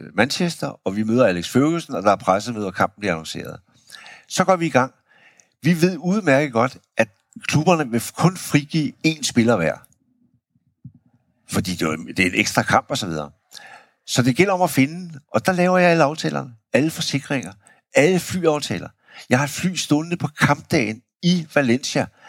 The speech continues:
fordi målmanden, den ene to målmand, det er Santiago Canizares. Jeg har ikke fået at vide fra Barcelona, hvem de frigiver. Så han kan ikke flyve derfra, før de ved det, så han kan samle Barcelona-spillerne op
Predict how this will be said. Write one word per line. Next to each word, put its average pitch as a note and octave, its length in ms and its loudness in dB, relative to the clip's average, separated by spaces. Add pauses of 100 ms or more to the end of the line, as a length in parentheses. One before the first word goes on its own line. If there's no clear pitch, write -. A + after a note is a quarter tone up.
(180)
fordi B2+ 200 4
målmanden, A#2+ 800 0
den A#2 140 4
ene D#3 180 2
to D3+ 160 -4
målmand, B2 440 0
det C3+ 140 2
er A2 300 4
Santiago G2+ 600 0
Canizares. F#2 720 -2 (1000)
Jeg A#2 100 6
har C3+ 80 2
ikke D#3 120 -4
fået F3 140 4
at D3+ 80 2
vide D3+ 180 2
fra G3+ 140 -4
Barcelona, A#2+ 480 0
hvem C3 160 -2
de C3+ 120 -6
frigiver. C3 400 0 (800)
Så B2 240 0 (160)
han C#3 160 2
kan F3 120 2
ikke F3+ 120 -6
flyve D#3 260 0
derfra, - 600 -2
før D3+ 420 -2
de D#3 200 -4
ved C#3+ 140 4
det, D#3 140 -2
så B2 120 0
han A2+ 80 0
kan A#2 120 0
samle A2 440 0 (180)
Barcelona-spillerne A#2 800 0
op G#2+ 200 2